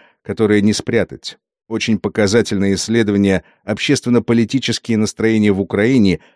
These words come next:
проведённое в апреле две тысячи двадцать первого года по заказу I R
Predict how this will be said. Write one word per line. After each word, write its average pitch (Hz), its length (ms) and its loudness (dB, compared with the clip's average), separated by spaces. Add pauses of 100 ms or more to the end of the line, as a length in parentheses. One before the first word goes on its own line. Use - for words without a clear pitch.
(120)
проведённое 127 640 2
в 110 80 2
апреле 120 380 2
две 107 180 0
тысячи 117 380 -4
двадцать 110 400 -2
первого 98 320 0
года 110 420 2 (160)
по 117 80 0
заказу 113 540 0
I 120 280 2
R 117 220 -2